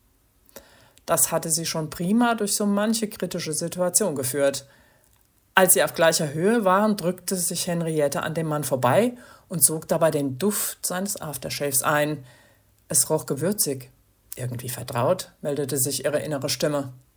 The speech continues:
"Ach, alle alten Männer riechen doch gleich." Bevor sie es verhindern konnte, hatte sie den Gedanken laut ausgesprochen. "Wie bitte?", fragte Grüne Augen.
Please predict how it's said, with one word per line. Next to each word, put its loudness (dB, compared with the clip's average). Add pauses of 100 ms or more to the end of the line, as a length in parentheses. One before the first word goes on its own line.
(200)
"Ach, 4 (540)
alle 6
alten 2
Männer 4
riechen -2
doch 0
gleich." 2 (420)
Bevor -2
sie 0
es 0
verhindern -2
konnte, -2
hatte -2
sie 0
den 2
Gedanken 0
laut -2
ausgesprochen. -4 (320)
"Wie -2
bitte?", 10 (320)
fragte 0
Grüne 2
Augen. -2